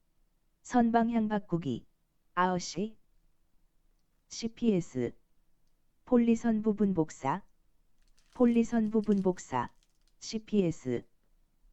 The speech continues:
에스피비. 폴리선 단순화. 정점 정리.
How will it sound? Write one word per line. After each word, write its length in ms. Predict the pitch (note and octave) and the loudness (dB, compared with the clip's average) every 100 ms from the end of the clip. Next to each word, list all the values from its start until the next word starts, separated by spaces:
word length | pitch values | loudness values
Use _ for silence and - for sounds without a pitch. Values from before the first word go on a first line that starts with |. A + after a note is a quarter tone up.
| _ _ _ - | _ _ _ -2
에스피비. 840 | G3+ G3+ - A3 F3 E3 G#3 A#3 _ _ _ _ _ _ _ _ _ | 0 0 -4 -14 -6 -4 -4 -6 _ _ _ _ _ _ _ _ _
폴리선 520 | - A#3+ A#3 A#3 A#3 G#3+ | 0 2 4 2 -2 0
단순화. 600 | G3+ G#3 G3 G3 C#3 A#2+ _ _ _ _ - | 0 0 -2 -2 -2 -4 _ _ _ _ -2
정점 500 | G3+ G3 G3+ G#3 G3+ | 2 2 2 0 0
정리. 480 | E3 C#3 E3 A3 | 0 0 0 -4